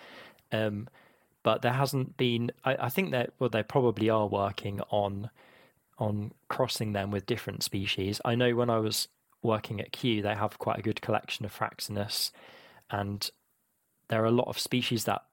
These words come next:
weren't as susceptible in the collections, and it was mostly just the Fraxinus excelsior, the European ash, that was having to be felled because it was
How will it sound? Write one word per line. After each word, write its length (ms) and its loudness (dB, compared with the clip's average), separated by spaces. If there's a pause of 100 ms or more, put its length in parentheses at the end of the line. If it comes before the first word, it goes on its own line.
weren't 480 2 (280)
as 180 2
susceptible 720 -2
in 140 2
the 80 2
collections, 640 -2
and 100 -4
it 60 -6
was 220 -4
mostly 480 0
just 340 -2
the 240 2 (580)
Fraxinus 460 -2
excelsior, 640 0
the 200 0 (220)
European 500 0
ash, 400 -2
that 160 -2
was 300 -2 (720)
having 320 0
to 160 -6
be 60 -4
felled 540 0
because 240 -6
it 120 -2
was 280 -2